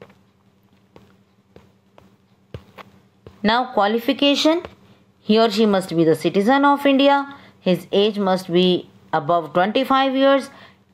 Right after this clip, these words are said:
his name must be in the voter list। he or she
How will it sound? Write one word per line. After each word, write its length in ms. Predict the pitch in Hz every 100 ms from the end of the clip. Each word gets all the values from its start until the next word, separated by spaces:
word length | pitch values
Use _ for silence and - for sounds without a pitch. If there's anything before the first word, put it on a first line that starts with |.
| _ _
his 200 | 190 170
name 260 | 196 208
must 240 | 190 185 170
be 120 | 170
in 120 | 160
the 120 | 147
voter 420 | 135 170 175 254
list। 460 | 269 285 294 - - _ _ _ - - _ _ _ _ _ _ _ _ _ - - _ _
he 160 | 202 208
or 160 | 214 202
she 520 | - 226 220 214